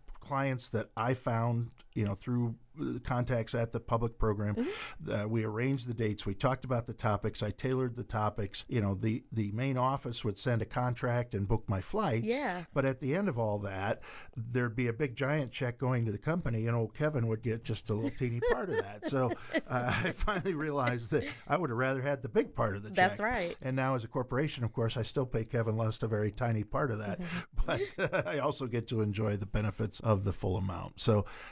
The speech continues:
Speaker 1: once again, though, the, the real piece of that that's the most gratifying is when people hear things that they can actually use to make their lives easier. If I had to define a mission for,
Speaker 2: Mm-hmm.
Speaker 1: for my own personal business, it would be just that, to find ways to make people's lives easier and more effective,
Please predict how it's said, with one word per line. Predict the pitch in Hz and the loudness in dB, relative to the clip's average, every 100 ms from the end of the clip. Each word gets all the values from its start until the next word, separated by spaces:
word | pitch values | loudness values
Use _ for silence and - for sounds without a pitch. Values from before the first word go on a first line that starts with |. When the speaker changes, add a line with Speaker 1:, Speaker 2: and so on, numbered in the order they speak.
| - | 0
Speaker 1:
once | 131 151 | 2 2
again, | 117 131 120 | 0 -2 0
though, | 110 104 | 0 0
the, | 110 | -2
the | 123 131 110 | -2 -2 2
real | 127 | 2
piece | 127 127 110 - | 2 0 0 0
of | 110 98 | -2 2
that | 110 104 113 | 2 0 0
that's | 113 101 - | -2 -2 -2
the | 104 | 0
most | 101 104 - | 0 0 0
gratifying | 113 107 104 104 104 104 | 0 2 0 0 2 2
is | 107 104 | 2 2
when | 107 104 107 - | 2 2 0 -2
people | 139 135 127 | -2 0 0
hear | 117 127 | 2 2
things | 113 104 107 98 | 2 0 0 0
that | 110 104 | -2 0
they | 104 | -2
can | 98 | 0
actually | 113 123 - 123 | 0 0 0 0
use | 110 107 - | 2 0 -2
to | - | 0
make | 98 95 | 0 0
their | 104 98 | -2 -2
lives | 92 98 107 | -2 -2 0
easier. | 110 95 98 87 - | 0 0 -2 -6 -10
If | - | -4
I | 110 | 0
had | 107 95 | 0 0
to | 107 101 | -2 0
define | 95 - 107 107 | -2 0 0 2
a | 101 | 2
mission | 104 107 - 95 | 2 2 2 0
for, | - 98 98 98 | 0 0 0 0
Speaker 2:
Mm-hmm. | 269 440 | 0 0
Speaker 1:
for | 101 | 0
my | 98 | 0
own | 98 95 | 2 4
personal | - 117 - 107 | 6 4 4 0
business, | 95 95 98 98 101 | 0 -2 -2 -2 -2
it | |
would | 101 101 | -2 0
be | 120 | 0
just | 104 113 101 - | 0 0 -2 -2
that, | 101 95 | -2 -2
to | - | -4
find | - 107 110 | -4 0 2
ways | 110 104 - | 2 2 0
to | |
make | 104 101 | 0 0
people's | - 101 101 95 | 0 0 0 0
lives | 98 95 | -2 -2
easier | 123 120 120 113 107 | -2 0 0 0 0
and | 98 | -2
more | 101 101 | -2 -2
effective, | 90 - 185 185 - 196 | -4 4 4 4 0 -4